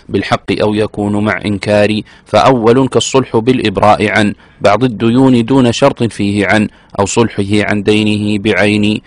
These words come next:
فهو كبيع في الشروط فاعني". يكون الصلح في الأموا-، في الإقرار ويكون في الإنكار. إذن الصلح أيها الإخوة الكرام نوعان، صلح على إقرار وصلح على إنكار. الصلح على إقرار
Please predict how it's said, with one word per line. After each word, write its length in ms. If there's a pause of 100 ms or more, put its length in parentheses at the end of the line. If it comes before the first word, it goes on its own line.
(120)
فهو 280
كبيع 460
في 100
الشروط 500
فاعني". 480 (480)
يكون 280
الصلح 480 (160)
في 140
الأموا-، 480
في 100
الإقرار 920
ويكون 300
في 80
الإنكار. 420
إذن 120
الصلح 400
أيها 140
الإخوة 300
الكرام 380 (100)
نوعان، 300 (380)
صلح 220
على 280
إقرار 380 (360)
وصلح 340
على 400 (220)
إنكار. 300 (1300)
الصلح 400
على 200
إقرار 380